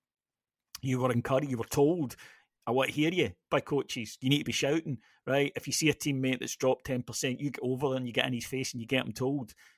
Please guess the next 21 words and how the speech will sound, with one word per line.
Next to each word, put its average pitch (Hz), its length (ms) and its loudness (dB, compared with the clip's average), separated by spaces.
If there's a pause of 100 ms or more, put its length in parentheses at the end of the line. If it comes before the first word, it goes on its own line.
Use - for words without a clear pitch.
(100)
"You 131 120 -2
pick - 220 -2
that 127 200 0
back 117 280 2
up," 156 260 4 (220)
right? 131 320 0
You're, 135 200 -4 (160)
this 139 180 2
isn't 131 220 -4
acceptable. 143 680 -2 (420)
You 175 80 -2
don't 226 240 4
need 165 160 4
to 165 60 0
be 131 120 0
Roy 131 320 2
Keane, 196 400 4 (400)
but, 147 320 6
you 160 80 0
know, 139 140 4
just - 340 -4